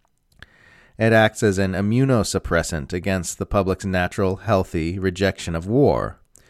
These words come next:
The more normalized war becomes,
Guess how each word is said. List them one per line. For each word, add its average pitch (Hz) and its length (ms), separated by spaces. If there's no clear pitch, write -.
The 92 100
more 98 240
normalized 85 800
war 85 280
becomes, 90 760